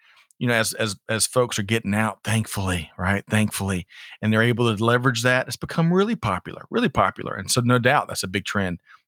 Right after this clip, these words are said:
that Walmart is riding, uh, to Natalie's point. Greg,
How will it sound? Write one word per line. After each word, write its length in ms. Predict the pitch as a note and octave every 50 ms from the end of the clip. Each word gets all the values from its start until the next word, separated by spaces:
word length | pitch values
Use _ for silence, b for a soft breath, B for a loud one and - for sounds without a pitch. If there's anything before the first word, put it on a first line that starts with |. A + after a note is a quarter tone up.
| -
that 120 | - G#2 -
Walmart 360 | G#2 G2+ G2+ G2+ G2 G2 F#2+
is 120 | F2+ -
riding, 400 | G2 G2 F#2 F#2+ F#2 F2+ F2 F2+ _ _ b b b b b b -
uh, 140 | F#2+ F#2 F2+
to 120 | - - G2
Natalie's 320 | G2 G2 F#2+ F#2 F2+ -
point. 300 | - - A2 G#2+ G2 - _ b b b b b b -
Greg, 320 | C#3+ D3 D3+ B2+ G2+ -